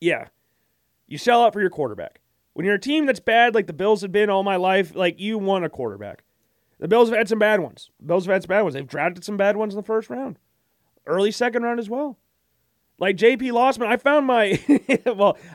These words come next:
I didn't find this. And this is a very long segue. I apologize for this. But my mom found my second grade,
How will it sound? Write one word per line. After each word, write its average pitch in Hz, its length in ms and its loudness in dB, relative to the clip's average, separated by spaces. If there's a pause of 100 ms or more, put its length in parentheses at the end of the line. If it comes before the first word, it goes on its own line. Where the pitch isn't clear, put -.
I 214 160 4
didn't 190 180 4
find 120 260 -6
this. 139 220 -8 (280)
And 247 100 4
this 269 80 4
is 226 40 -8
a 226 40 -8
very 196 220 2
long 170 180 2
segue. 135 280 -2
I 127 40 -2
apologize 113 440 -6
for - 80 -16
this. 131 140 -8
But 170 260 0 (380)
my 208 160 -2
mom 254 380 0
found 220 280 2
my 180 120 0
second 247 600 -4
grade, 156 640 -4